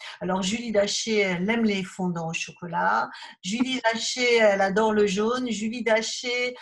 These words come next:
elle est fan de tennis et surtout de Serena Williams. Et Julie Daché, elle a un point commun avec moi, c'est qu'elle adore Fantomette. Et moi aussi, j'adore Fantomette.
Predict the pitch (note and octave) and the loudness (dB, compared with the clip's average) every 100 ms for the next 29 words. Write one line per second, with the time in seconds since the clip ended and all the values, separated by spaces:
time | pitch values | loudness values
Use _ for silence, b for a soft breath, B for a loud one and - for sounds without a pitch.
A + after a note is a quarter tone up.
0 | B G3 G3 A3 - B3+ B3 A3 A3 B3+ | B -6 -4 -2 2 2 2 -2 -2 -4
1 | B3+ C4 G3 - A#3 B3+ A#3 A3+ A#3+ A3+ | -4 -6 -8 -8 -8 -8 -8 -8 -6 -2
2 | G#3+ G3+ G3 F#3+ G3+ A#3+ C#4 - _ - | 0 -2 -2 0 2 2 0 -10 _ -4
3 | A3 G#3 - F#3 A#3+ C#4 G#3+ - G#3+ F#3+ | -2 -2 -8 -8 -6 -2 -2 -2 -2 -2
4 | F#3 F#3 D4 C#4 A#3 G#3 G3 - G3 F#3+ | -2 -4 -8 -4 0 0 -2 -8 -6 -4
5 | - - F3+ G3+ F#3 F#3+ A#3 - G3 F#3+ | -6 -8 -8 -4 -2 0 -2 -4 -8 -6
6 | F#3 F#3 G3+ - F#3 F#3+ F#3 - G#3 F3+ | -6 -4 -4 -6 -8 -8 -12 -12 -8 -8
7 | E3+ F#3+ - F3+ - F3+ | -8 -12 -12 -16 -16 -20